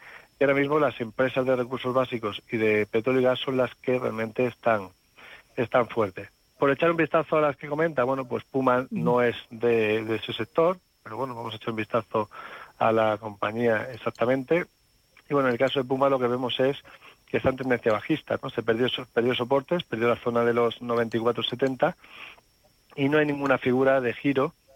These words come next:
Speaker 1: que nos indique que por lo menos, eh, se esté dejando algún suelo. Habría que esperar primero a que se generen suelos antes de plantear, eh, posiciones en el valor. Yo no estaría,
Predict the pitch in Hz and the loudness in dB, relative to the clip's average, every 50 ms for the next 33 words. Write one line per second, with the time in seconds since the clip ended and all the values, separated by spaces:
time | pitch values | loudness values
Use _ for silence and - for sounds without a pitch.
0 | _ _ _ _ _ _ - - 127 123 120 123 120 120 127 135 131 - 147 143 | _ _ _ _ _ _ -8 -4 -4 -2 -2 -2 -2 -2 -2 -2 0 0 0 -2
1 | 139 _ - - - - 131 120 123 123 117 113 117 123 131 131 131 147 139 - | -2 _ -14 -10 -4 -4 -2 0 2 2 2 2 2 0 2 2 0 0 -2 -6
2 | - _ - - - - - - _ _ - - 123 120 117 117 113 113 110 107 | -14 _ -20 -20 -20 -20 -20 -20 _ _ -2 2 4 4 4 4 4 4 4 2
3 | 107 107 - - 160 147 - 131 120 - - 151 139 - - 135 123 117 113 104 | 2 0 -2 -6 -12 -10 -6 -6 -6 -2 0 0 2 2 2 0 2 0 0 0
4 | 110 107 - - 170 156 120 101 104 107 110 120 117 120 113 - - 123 120 123 | -2 -6 -2 0 0 0 0 -2 -4 -4 -4 -2 -2 -2 -4 -2 0 2 2 2
5 | 123 - 117 120 120 123 120 110 107 - - 113 - - 110 113 113 110 104 - | 0 -2 -4 -2 0 0 0 -2 -2 -6 -10 -12 -8 -4 -2 -2 -2 -2 -2 0
6 | 123 120 117 123 139 156 - - _ - - - - - - - - - 123 127 | 0 2 2 2 2 0 -2 -8 _ -20 -20 -20 -20 -20 -20 -16 -6 -2 0 0
7 | 123 117 131 123 117 117 117 117 123 131 - _ - - 110 110 107 95 - 107 | 0 2 0 0 2 2 2 2 2 0 -4 _ -6 -4 -4 -4 -2 -2 0 2
8 | 107 113 117 - - _ _ _ _ _ - - - - 117 113 110 107 107 110 | 2 2 2 0 -4 _ _ _ _ _ -20 -10 -4 0 2 2 2 2 2 0
9 | 156 151 135 _ - - 117 - - 113 - - 120 120 123 113 - 120 113 107 | -4 -8 -16 _ -8 -8 -4 -2 -2 -2 -2 0 0 0 0 0 0 -2 -2 0
10 | 101 98 101 113 117 110 95 - 120 120 131 120 110 - - 110 117 127 110 - | 0 2 2 2 2 2 2 0 -2 0 0 -2 -2 -2 -2 0 2 2 2 0
11 | - | -2